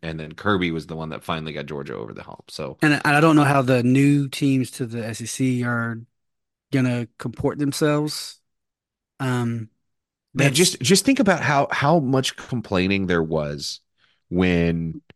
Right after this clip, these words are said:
Speaker 1: we got the Alabama L S U rematch in, what, twenty thirteen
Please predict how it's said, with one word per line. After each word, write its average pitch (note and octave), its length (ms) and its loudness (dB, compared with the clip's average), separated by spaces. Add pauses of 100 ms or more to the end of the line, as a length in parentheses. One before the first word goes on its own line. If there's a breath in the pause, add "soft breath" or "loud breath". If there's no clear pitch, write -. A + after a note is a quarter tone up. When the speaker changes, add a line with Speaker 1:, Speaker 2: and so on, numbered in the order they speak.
(280)
Speaker 1:
we F#2 220 0
got F#2 340 -2
the E2+ 460 -4
Alabama F#2 640 -2
L F2 160 -4
S - 240 -8
U F2 120 -6
rematch E2 460 -6
in, E2 100 -8
what, D#2 280 -8
twenty F2+ 640 -2 (120)
thirteen D#3+ 600 -2